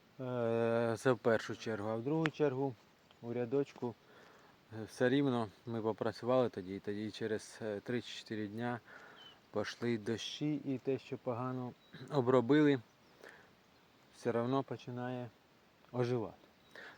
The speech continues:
Ну, це вторичне питання. Саме головне, зараз хочу за цих три-чотири дня, і дощі будуть, там у нас ідуть,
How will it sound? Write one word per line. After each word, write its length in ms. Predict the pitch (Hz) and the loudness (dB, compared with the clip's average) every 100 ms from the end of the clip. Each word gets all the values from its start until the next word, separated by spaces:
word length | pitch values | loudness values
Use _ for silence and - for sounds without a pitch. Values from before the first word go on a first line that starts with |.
| - | -6
Ну, 100 | 170 | 0
це 120 | - | 0
вторичне 500 | 117 117 110 - 113 | 2 2 0 -2 -10
питання. 440 | 101 131 151 139 113 | -6 2 4 2 0
Саме 280 | 139 135 | -2 -2
головне, 380 | 127 139 165 160 | -2 -2 -2 -2
зараз 300 | 120 135 123 | 0 0 0
хочу 380 | - 147 - 123 | 0 -2 -2 -6
за 240 | 117 120 - - - - - - - | -2 -2 -4 -20 -20 -20 -20 -20 -20
цих 240 | - 127 - | 0 2 2
три-чотири 580 | 131 127 - - 123 117 | 4 4 2 -2 0 2
дня, 340 | 127 127 120 - - _ - - - - - _ | 2 2 2 -4 -20 _ -20 -20 -20 -20 -20 _
і 60 | 113 | -6
дощі 360 | 110 - 185 | -6 -4 -8
будуть, 300 | 160 147 135 | -4 -4 -2
там 220 | 127 123 | -2 0
у 40 | 120 | -2
нас 240 | 117 - | -4 -4
ідуть, 300 | 117 113 - | -4 -4 -6